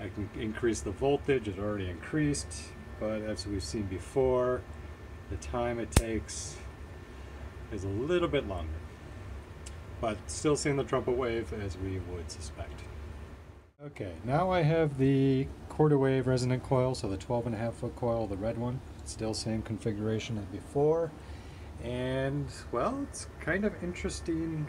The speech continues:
what I'm seeing. So I, I guess I have the coil right now kind of positioned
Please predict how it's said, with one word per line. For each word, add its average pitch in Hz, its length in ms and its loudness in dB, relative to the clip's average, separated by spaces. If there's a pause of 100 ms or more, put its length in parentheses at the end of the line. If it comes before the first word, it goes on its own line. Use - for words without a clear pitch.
(120)
what 139 320 2
I'm 131 220 -4
seeing. 92 460 -4
So - 140 -4
I, 135 180 -2
I 123 80 0
guess 170 340 2
I 196 60 0
have 180 200 2
the 147 100 0
coil 147 380 4
right 131 220 2
now 113 300 -2
kind 127 160 0
of 110 160 -4
positioned 110 800 0